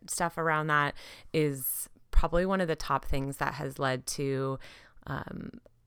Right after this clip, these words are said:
all the joy and happiness and fullness that I've been experiencing in this season of my life. And some of it's stuff that I've kind of had ingrained in me for a long time, but other parts of it are things that I've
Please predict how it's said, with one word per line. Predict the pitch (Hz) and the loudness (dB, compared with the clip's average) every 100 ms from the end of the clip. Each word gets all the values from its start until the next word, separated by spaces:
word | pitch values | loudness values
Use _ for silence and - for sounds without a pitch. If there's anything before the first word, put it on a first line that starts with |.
| _ _ - | _ _ -4
all | 151 | -2
the | 147 | 0
joy | 143 147 123 131 147 | 2 2 4 4 4
and | 139 131 | 0 0
happiness | 131 143 139 139 | -2 -2 -4 -4
and | 143 | -8
fullness | - 135 139 151 | -4 -2 -2 -2
that | 156 | -2
I've | 147 143 | -2 -2
been | 147 | -4
experiencing | 147 - 151 151 165 156 | -4 -4 -4 -4 -4 -2
in | 139 | -2
this | 127 | -2
season | - 147 143 | -4 -6 -4
of | 139 | -4
my | 131 | -2
life. | 127 - - | 0 0 -2
And | 143 135 - - - | -4 -4 -8 -16 -4
some | 202 196 | 2 4
of | 185 | 4
it's | - | 2
stuff | 175 160 | 2 0
that | 165 147 | 0 -2
I've | 139 131 - - | -2 -6 -14 -8
kind | 165 147 | -4 -4
of | |
had | 143 143 | 2 2
ingrained | 139 139 135 139 | 2 -2 -2 0
in | 143 | -2
me | 139 | -4
for | 139 139 | -4 -2
a | |
long | 127 127 | -2 -4
time, | 143 135 147 202 | 0 0 2 0
but | 156 - - _ _ - | 0 -2 -8 _ _ -4
other | 151 147 | 0 0
parts | - 147 - | 0 -4 -2
of | 143 | -2
it | 139 | -2
are | 139 | -2
things | 139 139 | -4 -4
that | 139 | -4
I've | 135 131 | -4 -6